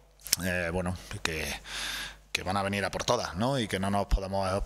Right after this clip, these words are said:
pensar aquí, bueno, el Tenerife es que este año no está ganando tantos partidos como el año pasado. Está claro, eso es obvio, pero que es un gran equipo, que siguen teniendo un jugador como Marceliño, Fittipaldo, eh, yo qué sé, Salin, Cook, Jaime Fernández, Shermadini,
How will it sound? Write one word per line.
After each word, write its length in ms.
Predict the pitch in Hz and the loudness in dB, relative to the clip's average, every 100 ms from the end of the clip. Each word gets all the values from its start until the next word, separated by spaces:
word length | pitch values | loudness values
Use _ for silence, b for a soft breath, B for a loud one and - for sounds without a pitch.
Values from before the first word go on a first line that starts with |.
| - | 0
pensar 400 | 98 87 107 101 | 2 2 2 0
aquí, 380 | 95 107 101 | 0 2 2
bueno, 240 | 101 101 90 | 2 2 0
el 100 | 85 | 0
Tenerife 540 | 95 92 104 - 117 | 0 2 0 2 0
es 40 | - | 2
que 120 | 107 | 0
este 120 | - | 2
año 200 | 113 113 | 2 2
no 80 | 113 | 0
está 280 | - 110 101 | 2 2 2
ganando 380 | 101 110 107 | 2 0 0
tantos 260 | 104 107 104 | 2 2 2
partidos 380 | - 101 113 104 | 0 2 2 2
como 680 | - 101 95 98 98 95 95 | 0 0 2 2 0 0 0
el 80 | 98 | 0
año 160 | 107 | 2
pasado. 340 | 101 - 87 - - | 2 2 0 -8 -6
Está 200 | - 85 | -2 2
claro, 260 | 110 92 | 2 2
eso 560 | 87 101 98 98 95 98 | 0 0 2 2 2 2
es 60 | |
obvio, 340 | 110 131 143 160 B B B - | 4 4 2 0 B B B 2
pero 160 | - | 2
que 80 | - | 2
es 20 | |
un 60 | 95 | 0
gran 180 | 92 87 | 2 0
equipo, 340 | 85 127 90 - - | 0 2 0 -2 -6
que 160 | 82 80 | 0 2
siguen 260 | 90 90 | 2 0
teniendo 320 | 90 95 92 | -2 0 0
un 100 | 92 | 0
jugador 220 | 90 92 90 | 0 0 0
como 140 | 95 | 0
Marceliño, 580 | 92 - 98 104 104 104 | 0 0 0 2 2 2
Fittipaldo, 720 | - 92 - 110 107 110 110 B B B B - | 0 -2 0 0 2 0 0 B B B B 0
eh, 520 | 92 90 90 92 90 82 B | 2 2 2 0 0 -2 B
yo 60 | 87 | -2
qué 60 | 78 | 0
sé, 100 | - | 2
Salin, 540 | - 90 90 90 90 82 | 0 0 -2 -2 -2 -2
Cook, 280 | - 95 92 - | -2 0 -2 -4
Jaime 240 | - 95 90 | -2 -2 -2
Fernández, 440 | 92 92 90 90 - B | -2 -2 -2 -2 -2 B
Shermadini, 640 | B 107 98 92 92 90 | B 0 0 0 0 -2